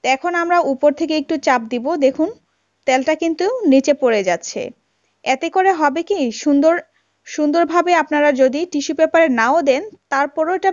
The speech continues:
ঝরঝরে থাকবে। আমি তা, আমি একটি kitchen টিস্যুতে নিয়ে নিচ্ছি। আপনারা যদি এভাবে তেলটা চেপে ঝরিয়ে নেন, তাহলে kitchen টিস্যুতে না নিলেও হবে, তবে kitchen টিস্যুতে নিলে এটা extra যে অল্প সামান্য তেল থাকলেও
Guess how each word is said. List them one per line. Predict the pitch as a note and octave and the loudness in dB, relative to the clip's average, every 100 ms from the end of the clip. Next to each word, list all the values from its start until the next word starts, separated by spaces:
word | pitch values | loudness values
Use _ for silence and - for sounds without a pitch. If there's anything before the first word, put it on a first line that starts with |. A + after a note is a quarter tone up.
| - | -4
ঝরঝরে | C4 A#3+ A#3 G#3 G3+ | -4 -2 0 -2 -2
থাকবে। | G3 F#3 - - _ - - - - A#3 | -6 -6 -14 -16 _ -20 -20 -18 -4 0
আমি | C4+ C#4+ | 2 2
তা, | C#4 - _ _ _ - | -2 -4 _ _ _ -6
আমি | A#3+ D#4 A4+ - _ B3+ | -2 -2 -4 -12 _ -4
একটি | C4 D4+ E4 D#4+ | -4 -6 -6 -6
kitchen | D4 E4 E4+ | -4 -2 -2
টিস্যুতে | E4 E4+ E4 C#4+ | -2 0 2 4
নিয়ে | C4+ A#3 | 4 2
নিচ্ছি। | A3+ - F4 F#4 C4 | -4 -4 -2 0 -2
আপনারা | - C4 D4+ B4+ _ _ - B3 | -2 0 0 -2 _ _ -6 -4
যদি | A#3 C4 | 2 4
এভাবে | D4+ E4 D#4+ | 4 2 0
তেলটা | C#4+ D4 D#4 | 0 2 0
চেপে | D#4+ D4+ D#4 C#4 C4+ - - A3 | 0 0 -2 -6 -16 -20 -20 -10
ঝরিয়ে | A#3+ C4 D4+ E4+ C4+ | 2 2 2 0 0
নেন, | D#4+ A4+ D#4+ | -2 -4 0
তাহলে | C#4+ D#4 D#4+ | 2 2 2
kitchen | C#4+ C4+ D4+ | -6 -4 -4
টিস্যুতে | D#4+ F4 E4 F4 | -4 -4 -2 0
না | B3 A#3 | 2 2
নিলেও | C4 F4 G4+ A#3+ | 2 2 2 0
হবে, | F#3+ - - _ _ - _ - | -2 -2 -8 _ _ -20 _ -6
তবে | G#3 A3 C4+ | -4 -4 -4
kitchen | C4+ F4 F4+ | -2 -2 0
টিস্যুতে | F4+ F4+ F4+ F4 | 2 2 0 2
নিলে | D#4 C#4 D#4 | 4 4 2
এটা | D#4+ D4 A3+ | 0 -2 -2
extra | B3 - E4+ B3 | -4 -2 -2 2
যে | C4 - _ - | 2 2 _ -4
অল্প | C#4+ D4+ F#4 - | -4 -4 -10 -6
সামান্য | D4+ D4+ F4+ F#4 | -4 -2 -4 -4
তেল | F4+ F4+ F4 | -2 0 -2
থাকলেও | E4+ E4+ | -2 0